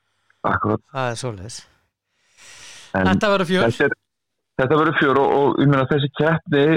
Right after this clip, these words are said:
Speaker 1: er búin að vera, þrátt fyrir áhorfandaleysið og þrátt fyrir allt þetta, þrátt fyrir ævintýralegan undirbúning,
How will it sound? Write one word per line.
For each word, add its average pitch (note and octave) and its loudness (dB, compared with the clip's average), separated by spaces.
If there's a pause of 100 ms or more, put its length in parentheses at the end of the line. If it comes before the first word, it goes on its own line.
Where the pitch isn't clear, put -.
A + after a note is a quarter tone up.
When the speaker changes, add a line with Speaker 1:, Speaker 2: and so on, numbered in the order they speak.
(800)
Speaker 1:
er C#3+ 0
búin D#3 2
að C#3 2
vera, D3+ 4 (640)
þrátt C#3 0
fyrir C3 4
áhorfandaleysið B2+ 2
og A2 2
þrátt B2 0
fyrir A#2+ 0
allt B2 -2
þetta, A#2+ -2 (380)
þrátt A#2+ -2
fyrir A2 0
ævintýralegan B2 2 (1300)
undirbúning, B2+ 2